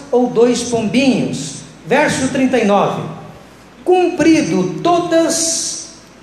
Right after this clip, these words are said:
as ordenanças segundo a lei do Senhor, voltaram para a Galileia, para a sua cidade de Nazaré.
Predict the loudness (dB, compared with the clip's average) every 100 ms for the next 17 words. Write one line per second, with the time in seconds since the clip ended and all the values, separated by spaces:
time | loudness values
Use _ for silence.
0 | -18 -2 0 2 2 2 2 2 2 0
1 | 0 -2 -2 -2 0 2 4 2 0 -2
2 | 0 2 4 2 -2 -10 -16 0 2 2
3 | 2 2 4 2 0 0 2 2 2 0
4 | 2 2 4 4 2 0 -8 -12 -2 2
5 | 2 0 0 2 4 4 2 -2 -2 0
6 | 2 0 0 -2 -2 -6 -12 -4 -2 0
7 | 0 2 2 2 0 -6 -12